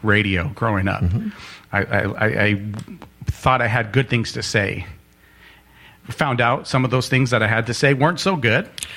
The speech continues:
Speaker 2: Well, it's all subjective, but you, we all learn, we all develop, we all move forward, uh, from all of those things. So it's, it's all that interaction is positive to me.
Speaker 1: And see, and you saw that. That's the thing that I really appreciate about you, that you,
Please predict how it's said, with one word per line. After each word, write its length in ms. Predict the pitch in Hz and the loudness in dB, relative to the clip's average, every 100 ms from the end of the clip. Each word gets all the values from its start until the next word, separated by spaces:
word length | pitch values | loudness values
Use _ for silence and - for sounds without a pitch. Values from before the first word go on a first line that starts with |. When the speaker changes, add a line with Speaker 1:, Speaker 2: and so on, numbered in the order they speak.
| - - _ _ | -18 -20 _ _
Speaker 2:
Well, 220 | 202 190 147 | 2 2 2
it's 160 | 147 | 2
all 100 | 135 | 2
subjective, 680 | - 113 - 180 - 98 90 | 2 2 2 2 2 2 2
but 180 | 135 - | 0 2
you, 200 | 156 147 - 165 | 0 -2 -4 2
we 160 | 143 | 4
all 160 | 143 117 | 4 4
learn, 280 | 120 165 151 | 2 2 2
we 80 | 110 | 4
all 300 | 101 98 - | 2 0 -2
develop, 480 | 92 107 107 170 - | 0 4 4 2 2
we 100 | 110 | 4
all 120 | 95 | 4
move 200 | 101 107 | 2 2
forward, 500 | - 110 107 147 180 - - - - | 2 2 4 2 -2 -8 -20 -20 -4
uh, 240 | 104 98 95 | 0 2 2
from 220 | - 117 | 2 4
all 160 | 139 202 | 4 2
of 60 | |
those 180 | 117 92 | 2 2
things. 260 | 95 87 85 | 0 -2 2
So 260 | 113 98 98 | 2 2 0
it's, 280 | 101 - - | -2 -2 -2
it's 220 | 107 95 - | -2 -2 0
all 240 | 110 135 | 2 4
that 160 | 202 151 | 4 2
interaction 680 | 98 76 71 82 - 76 76 | 2 0 -2 -2 -2 -2 -4
is 240 | 80 76 | -4 -2
positive 500 | - 87 117 92 73 | 0 2 2 0 -2
to 80 | - | -2
me. 340 | 80 107 82 - - 220 170 | 0 0 -2 -10 -16 -4 0
Speaker 1:
And 160 | 151 | 2
see, 240 | - 151 156 | 2 2 2
and 160 | 110 | 0
you 100 | 117 | 0
saw 300 | 120 - 139 | 2 4 4
that. 220 | 131 92 117 | 2 -2 -2
That's 200 | 135 - | -2 -2
the 200 | 131 123 | -2 2
thing 220 | 131 113 | 0 0
that 120 | 107 | 2
I 60 | 110 | 2
really 300 | 113 110 101 | 2 2 0
appreciate 500 | - 135 - 110 98 | 2 0 2 0 0
about 320 | 95 98 - | 0 -2 -2
you, 80 | 104 | 0
that 180 | 104 104 | 0 2
you, 180 | 117 | 0